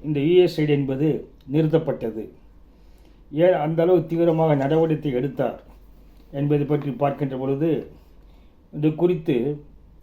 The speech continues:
ட்ரம்புக்கு உதவி செய்த டோஜ் என்ற அமைப்பின் தலைவரான எலான் மாஸ்க் அவர்கள் ஒரு கருத்தை என்ப-, வெளியிட்டார்கள். அதாவது, இந்த யூ எஸ் எய்டு பணம் ஜார்ஜ் சோரஸ் தொடர்புடைய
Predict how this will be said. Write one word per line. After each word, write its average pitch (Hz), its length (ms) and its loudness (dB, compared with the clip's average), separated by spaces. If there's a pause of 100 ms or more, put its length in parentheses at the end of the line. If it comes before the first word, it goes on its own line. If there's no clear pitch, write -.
(800)
ட்ரம்புக்கு 185 340 -2
உதவி 170 340 6
செய்த 160 280 0 (140)
டோஜ் 160 440 2
என்ற 135 180 -6
அமைப்பின் 139 360 -2
தலைவரான 131 680 -2 (500)
எலான் 175 320 2
மாஸ்க் 170 280 0
அவர்கள் 135 440 -2 (380)
ஒரு 139 260 -6
கருத்தை 165 360 0
என்ப-, 151 340 0
வெளியிட்டார்கள். 135 600 -4 (920)
அதாவது, 139 680 -2 (800)
இந்த 147 220 -2
யூ 202 260 2
எஸ் 190 200 0
எய்டு 165 200 2
பணம் 143 440 -4 (1500)
ஜார்ஜ் 185 680 2
சோரஸ் 185 360 4
தொடர்புடைய 147 640 -2